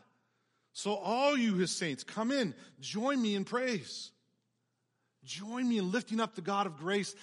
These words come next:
that di-, hasn't just saved me, but saved you, saved all of God's people through his King. Well, so much important things to learn about evidence of grace here. Did you know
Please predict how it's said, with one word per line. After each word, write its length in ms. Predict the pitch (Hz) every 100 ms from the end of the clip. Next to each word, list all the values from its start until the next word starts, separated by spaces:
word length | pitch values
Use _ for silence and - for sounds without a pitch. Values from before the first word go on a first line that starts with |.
| - -
that 140 | 190
di-, 160 | 208 147
hasn't 360 | 156 233 247
just 180 | 208 -
saved 260 | 220 214 185
me, 320 | 208 240 196 - -
but 100 | 202
saved 400 | - 214 226 160
you, 380 | 214 285 233 104 - _ _ _ _ -
saved 380 | - 220 220
all 360 | 175 190 247 269
of 120 | 208
God's 280 | 185 160 -
people 360 | - 165 143 120
through 300 | - 117 117
his 160 | 107
King. 240 | - 107 85 _ _ _ _ _ _ _ _ _ _ _ _ _ _ _ _ _ _ _ _ _ -
Well, 100 | 143
so 280 | - 185 180
much 240 | 170 -
important 400 | 143 151 160 143
things 220 | 151 139
to 60 | 123
learn 140 | 135
about 220 | 131 127
evidence 340 | 131 127 127 -
of 60 |
grace 300 | 110 123 120
here. 180 | - 110 - - -
Did 200 | 131 175
you 120 | 208
know 280 | 202 190